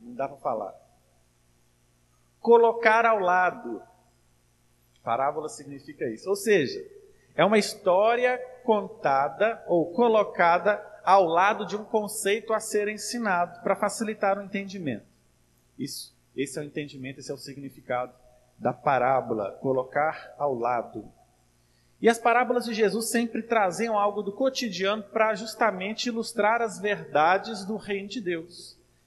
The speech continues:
Ele era um mestre em fazer isso, em contar parábolas, né? E nessa primeira parábola da série do capítulo treze de Mateus, Jesus vai falar sobre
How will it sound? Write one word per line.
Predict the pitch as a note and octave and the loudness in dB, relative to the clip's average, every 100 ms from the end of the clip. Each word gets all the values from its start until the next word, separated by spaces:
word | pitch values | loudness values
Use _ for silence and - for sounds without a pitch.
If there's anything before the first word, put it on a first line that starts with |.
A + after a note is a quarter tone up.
| _ | _
Ele | C#3 | 0
era | F3 | 0
um | G3 | 0
mestre | F3 F#3 F#3 D#3 | -2 -2 -2 -4
em | |
fazer | E3+ D#3+ D3 D3+ | -2 -2 -4 -6
isso, | C3 - - - | -8 -10 -14 -10
em | |
contar | B2 C#3+ C#3+ C#3+ - | -6 -6 -4 -8 -4
parábolas, | D#3 C#3+ C#3 A2+ G#2 - - - _ _ _ _ | -2 0 0 -2 -8 -14 -18 -20 _ _ _ _
né? | A#2 C#3 D3 _ _ _ _ _ _ _ _ _ | -6 -6 -6 _ _ _ _ _ _ _ _ _
E | E3+ | -2
nessa | G#3+ C#4+ | 0 0
primeira | B3 A3+ G3+ A3+ A3+ E3+ - - - | 0 0 4 6 6 0 -6 -18 -6
parábola | - F3 D#3 G3 G3+ D#3+ B2 G2+ - - | 4 4 6 4 4 0 0 -2 -12 -8
da | C#3 | -6
série | C3+ - - F3 G3 C#3+ G#2 - - - - | -6 -8 0 2 2 0 -4 -8 -20 -20 -14
do | B2 | -4
capítulo | D#3 C3+ D3+ D3+ | -2 -2 -2 -4
treze | C#3 C#3 C#3+ A#2+ | -2 -2 -2 -6
de | A#2+ | -10
Mateus, | D3+ D#3+ D#3 F#3 F#3+ | -6 -6 -2 -4 0
Jesus | F#3 E3 G3 | -2 -4 -8
vai | F3+ G3 | -6 -6
falar | - G3 E3+ F#3+ | 0 2 4 2
sobre | F#3 - F#3+ G3+ G3+ A3+ | 0 -2 0 0 -2 -6